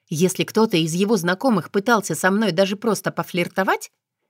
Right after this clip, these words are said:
действовал безжалостно. Он всегда говорил, что со своих спрос выше.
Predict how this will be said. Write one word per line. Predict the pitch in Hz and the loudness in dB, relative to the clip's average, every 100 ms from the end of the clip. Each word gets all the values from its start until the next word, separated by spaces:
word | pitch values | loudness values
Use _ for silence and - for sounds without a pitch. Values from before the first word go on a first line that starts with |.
| - | -10
действовал | 156 165 285 - 165 151 147 | -2 0 0 -2 -2 -2 0
безжалостно. | 202 240 285 294 156 131 160 139 - _ _ _ _ _ | 0 0 0 0 0 -2 -4 -6 -8 _ _ _ _ _
Он | 180 170 | -2 -2
всегда | - 170 165 185 | -2 -4 0 0
говорил, | 165 151 185 247 233 _ _ _ | 0 0 0 -2 -4 _ _ _
что | - - 202 | -16 -4 -2
со | 214 | 0
своих | 202 175 202 285 - | 0 0 0 -2 -6
спрос | - - 143 175 - | -12 -8 -4 -2 -2
выше. | 165 170 - 151 | -4 -4 -4 -6